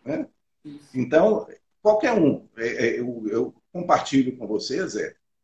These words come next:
Speaker 1: porque qualquer profissional vai sentir a mesma coisa. Então, essa é uma das preocupações que eu tenho nesse momento de,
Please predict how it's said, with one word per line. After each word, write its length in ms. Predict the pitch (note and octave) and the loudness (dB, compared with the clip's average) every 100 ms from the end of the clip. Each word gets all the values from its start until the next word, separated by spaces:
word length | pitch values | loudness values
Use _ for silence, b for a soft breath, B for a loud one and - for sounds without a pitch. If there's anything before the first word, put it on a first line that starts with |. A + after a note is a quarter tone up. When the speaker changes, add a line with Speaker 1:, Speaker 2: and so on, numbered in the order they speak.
| - | -8
Speaker 1:
porque 280 | E3 F3+ E3+ | -6 -4 -4
qualquer 360 | G3 - A3 | -4 -4 -6
profissional 600 | - G#3 - G#3 D#3 F3+ | -6 -8 -6 -4 -2 -4
vai 120 | G#3 | -4
sentir 320 | G#3 G#3 - A3+ | -8 -10 -14 -14
a 40 | |
mesma 320 | G3 D3+ - - | -12 -12 -14 -20
coisa. 300 | - - _ _ _ _ _ _ _ _ - | -20 -20 _ _ _ _ _ _ _ _ -14
Então, 220 | - G#3 | 0 4
essa 280 | G3 G#3 G#3 | 4 4 4
é 260 | F#3+ - | 2 2
uma 200 | F3+ F3+ | 0 0
das 160 | F3 E3 | -2 -6
preocupações 580 | E3 D#3+ - D3 D3 C#3 | -6 -6 -4 -4 -4 -8
que 80 | - | -10
eu 40 | |
tenho 380 | - C3+ C#3 C3+ | -4 0 0 0
nesse 400 | C3 C#3 D#3+ - | 0 0 0 -2
momento 560 | D#3+ C3 A#2+ B2 G#2+ G2+ | -6 -6 -8 -12 -12 -16
de, 460 | F#2 A2+ A2 G#2 | -16 -16 -10 -10